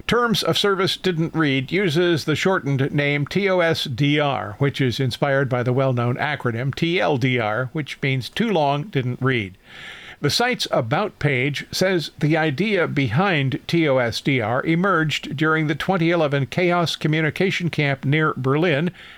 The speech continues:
with people from Unhosted, a movement to create web applications that give users more control over their data and privacy. The operation is funded by nonprofit organizations and individual donations.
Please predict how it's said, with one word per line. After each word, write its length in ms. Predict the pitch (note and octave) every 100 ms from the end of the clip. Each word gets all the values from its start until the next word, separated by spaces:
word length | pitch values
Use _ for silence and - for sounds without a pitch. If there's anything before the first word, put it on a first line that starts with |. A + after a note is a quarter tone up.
| -
with 180 | B2 -
people 300 | F3+ F3+ F3+
from 300 | D3 C3 -
Unhosted, 720 | E3 D#3 A2+ B3+ E3 - A#2+ -
a 100 | D3+
movement 400 | E3 F3 C3+ D#3+
to 60 | D3+
create 540 | - D#3+ C3 C#3+ -
web 240 | D#3 F#3 C3
applications 800 | C3+ C3 C3+ C3 A#2 E3 D#3+ -
that 200 | E3 -
give 200 | F#3+ D#3
users 460 | D3+ C3 D3 C3+ - - -
more 300 | D3+ A3+ A3+
control 600 | A3 F#3+ G3+ C3 A2 -
over 260 | E3 D3 D#3
their 180 | D#3+
data 360 | C#3 B2+ A#2 A#2
and 180 | C#3+ C3
privacy. 560 | F3+ F#3+ D3 C3 B2+ A2 _ - - -
The 60 | A#3
operation 540 | A#3+ G3+ F#3+ F#3+ G#3+
is 160 | F3+ -
funded 360 | F3+ E3+ F3
by 200 | D#3+ D3
nonprofit 680 | B2 D3 D3+ C#3+ F3+ E3 E3
organizations 800 | - D#3+ D#3 C#3 C#3 C3 - E3+ D#3+
and 240 | D3 C#3+
individual 720 | E3 D3+ C#3 E3+ C3 C#3 D3+
donations. 720 | C#3 D#3+ E3+ E3 - A2+ -